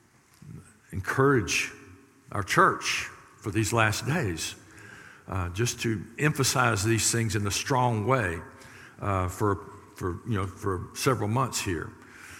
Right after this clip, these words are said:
to, you know, get our, get our minds renewed to some things that we need to know in the hour that we're living in. Uh, he, notice he said, "When I consider the heavens, the work of thy fingers, the moon, the stars,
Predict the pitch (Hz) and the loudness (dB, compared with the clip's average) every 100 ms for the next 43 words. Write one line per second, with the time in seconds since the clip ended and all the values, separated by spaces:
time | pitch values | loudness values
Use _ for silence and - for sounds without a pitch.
0 | - - 120 110 101 98 - - - - | -18 -4 2 2 2 -2 -8 -16 -12 -8
1 | 90 113 123 117 101 - - - - - | 0 4 6 6 4 -4 -14 -18 -20 -20
2 | - 135 131 110 127 139 117 117 117 123 | -2 4 4 6 4 4 2 2 2 2
3 | 120 107 110 117 113 107 98 123 120 113 | 0 0 0 0 -2 0 0 2 2 0
4 | 104 107 113 104 92 92 107 101 98 104 | -2 0 2 2 -2 -6 -4 -2 0 2
5 | 107 92 92 101 107 98 98 - - - | 2 0 -2 0 0 0 -6 -8 -12 -18
6 | - - - - - 107 139 90 - - | -20 -20 -20 -10 -6 -4 -6 -10 -14 -20
7 | - 123 120 117 107 123 120 117 123 110 | -6 0 0 2 4 4 4 2 2 2
8 | 147 123 120 113 123 113 95 110 104 117 | 2 4 4 4 2 2 -2 -2 0 0
9 | 120 101 104 104 - 123 117 98 95 107 | 0 -2 -2 -4 -6 -2 -2 -4 -4 -2
10 | 113 127 104 98 - 113 98 78 - | 0 0 0 -2 -2 0 -2 -4 -12